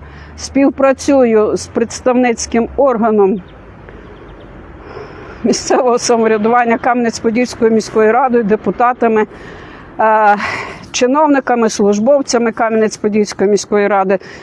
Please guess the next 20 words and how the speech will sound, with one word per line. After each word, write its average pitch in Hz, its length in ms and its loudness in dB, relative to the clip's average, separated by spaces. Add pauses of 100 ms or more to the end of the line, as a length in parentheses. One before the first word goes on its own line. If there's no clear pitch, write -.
(140)
е, 208 380 4
виконавчим 208 680 2
комітетом, 220 720 2
виконавчими 196 680 0
структурними 190 640 2
підрозділами. 202 800 2 (180)
Щодо 240 400 0
от 233 120 -2
такого 226 420 0
підрозділу, 214 880 2
да, 185 340 0 (580)
Р 233 120 0
Т 240 160 0
Ц 233 180 -4
К 202 420 0
С 190 200 -2
П, 277 180 0 (840)
я 208 60 0
вперше 294 420 0
чую. 196 460 0